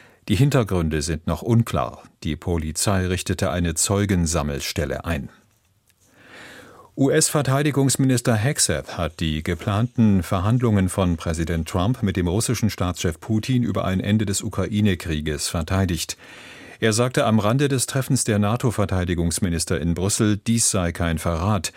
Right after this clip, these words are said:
Kein Land habe die Ukraine mehr unterstützt als die U S A.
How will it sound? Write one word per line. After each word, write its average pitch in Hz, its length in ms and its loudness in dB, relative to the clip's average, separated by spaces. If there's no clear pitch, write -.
Kein 120 280 2
Land 117 300 2
habe 110 240 2
die 101 140 0
Ukraine 104 540 2
mehr 101 280 4
unterstützt 87 640 -2
als 80 200 -2
die - 160 -6
U 71 200 -8
S - 160 -2
A. 107 260 -2